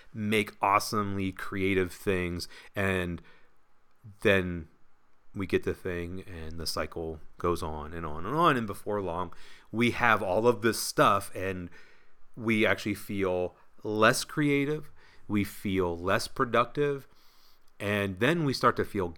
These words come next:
guilty because we're looking around at all of the money that we spent, all of the stuff that sits there unused. And then it becomes even more overwhelming. And then we just kinda get in the cycle and we get stuck.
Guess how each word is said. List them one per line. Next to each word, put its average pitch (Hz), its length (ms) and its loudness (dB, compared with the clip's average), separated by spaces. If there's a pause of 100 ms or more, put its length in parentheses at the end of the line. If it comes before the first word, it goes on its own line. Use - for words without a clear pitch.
(100)
guilty 92 520 0
because 95 380 -4
we're 98 140 -2
looking 110 380 0
around 98 520 2
at 92 240 -4 (600)
all 110 220 4
of 107 260 4
the 110 80 4
money 113 420 2
that 90 160 -4
we 87 120 -2
spent, - 420 -8 (280)
all 113 180 6
of 117 100 4
the 110 100 2
stuff 110 420 2
that 92 160 -4
sits - 280 -6
there 101 280 0
unused. 95 1080 0 (1400)
And 120 220 2
then 123 80 4
it 123 80 2
becomes 107 480 -2
even 95 300 -4
more 85 320 -2
overwhelming. 78 580 -6
And 85 140 -6
then 90 100 -4
we 92 80 -2
just 92 200 -6
kinda 113 220 -4
get 107 140 -2
in 92 60 -8
the 98 80 -4
cycle 90 680 -2
and 85 540 -8 (500)
we 92 260 -2
get - 320 -2
stuck. - 540 -4